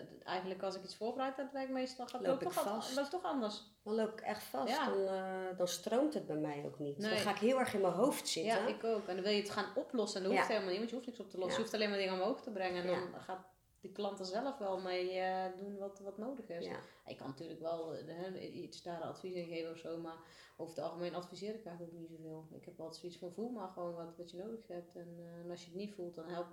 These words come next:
Speaker 1: ik je om daar te komen.
Speaker 2: Weg te komen,
Speaker 1: Dat je
Speaker 2: ja.
Speaker 1: het wel voelt, zeg maar, weer. Ja,
Speaker 2: Ja.
Speaker 1: dat is vaak, ik denk dat jij dat ook wel herkent, omdat je veel, heb jij veel vrouwen of mannen? Of
Speaker 2: Nee,
Speaker 1: wat
Speaker 2: ik heb
Speaker 1: heb
Speaker 2: wel
Speaker 1: je?
Speaker 2: heel veel vrouwen.
Speaker 1: Herken jij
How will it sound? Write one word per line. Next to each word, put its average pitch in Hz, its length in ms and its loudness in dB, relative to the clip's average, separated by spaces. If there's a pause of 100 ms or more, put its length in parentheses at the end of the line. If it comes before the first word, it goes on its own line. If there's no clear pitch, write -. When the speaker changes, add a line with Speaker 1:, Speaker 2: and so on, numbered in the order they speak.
Speaker 1:
ik - 60 -20
je 175 300 -4
om 180 180 -2
daar 175 240 0
te 175 80 -6
komen. 185 480 0
Speaker 2:
Weg 143 220 -4
te - 100 -20
komen, 143 440 -10
Speaker 1:
Dat 196 140 0
je 196 60 -4
Speaker 2:
ja. 202 60 0
Speaker 1:
het 185 100 -4
wel 220 220 4
voelt, 214 400 -4
zeg 190 240 -4
maar, 170 180 -6
weer. 165 280 -6
Ja, 185 140 -2
Speaker 2:
Ja. 151 180 0
Speaker 1:
dat 175 80 -6
is - 140 -10
vaak, 175 260 -2
ik 185 100 -6
denk 185 120 0
dat 175 120 -2
jij 185 140 6
dat 185 180 2
ook 233 120 2
wel 226 140 6
herkent, 185 380 0
omdat 180 200 -2
je 185 60 -8
veel, 190 420 0
heb 202 160 -4
jij 220 100 2
veel 226 200 2
vrouwen 262 320 0
of 294 160 -4
mannen? 294 300 -4
Of 262 60 -4
Speaker 2:
Nee, 175 100 4
Speaker 1:
wat 151 80 2
Speaker 2:
ik - 60 -6
heb 160 140 -2
Speaker 1:
heb 160 100 2
Speaker 2:
wel 165 80 2
Speaker 1:
je? 175 60 2
Speaker 2:
heel 175 100 0
veel 160 100 -6
vrouwen. 185 560 -2 (180)
Speaker 1:
Herken 180 280 2
jij 196 80 6